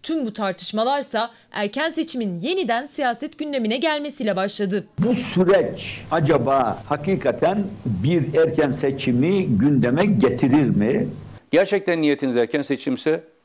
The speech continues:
Speaker 3: hodri meydan. Buyurun seçime gidelim. Bahçeli iktidara yine istikamet çiziyor.
Speaker 2: Yani Sayın Bahçeli'nin ortaya attığı teklifler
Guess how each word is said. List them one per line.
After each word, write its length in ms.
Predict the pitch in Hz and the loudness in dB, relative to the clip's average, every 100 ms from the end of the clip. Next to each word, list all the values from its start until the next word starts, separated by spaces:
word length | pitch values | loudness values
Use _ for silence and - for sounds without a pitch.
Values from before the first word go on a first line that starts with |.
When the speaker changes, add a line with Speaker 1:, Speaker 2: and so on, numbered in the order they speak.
| _ | _
Speaker 3:
hodri 260 | 175 190 185 | -2 0 0
meydan. 360 | 175 165 147 - _ _ _ 139 | 0 0 -4 -10 _ _ _ 0
Buyurun 260 | 147 156 | 2 2
seçime 360 | 156 135 147 156 | -2 -2 0 0
gidelim. 300 | 135 113 95 _ _ 160 | 0 -4 -6 _ _ 2
Bahçeli 440 | 165 - 101 113 | 2 2 -4 -4
iktidara 680 | 120 135 120 113 143 - _ 180 | -2 0 2 2 -2 -4 _ -4
yine 180 | 180 | -2
istikamet 520 | 151 - - 107 101 - | -2 -4 -4 -4 -4 -12
çiziyor. 400 | - 73 - - _ 131 | -16 -16 -18 -20 _ 0
Speaker 2:
Yani 220 | 147 131 | 0 0
Sayın 320 | 131 160 170 | 0 0 2
Bahçeli'nin 460 | 139 - 160 143 135 | 2 2 0 2 0
ortaya 380 | 127 151 185 | -2 0 0
attığı 420 | 170 - - 160 156 | 0 -2 -2 -2 -2
teklifler 680 | 127 117 104 113 123 101 | -4 -4 -2 2 2 0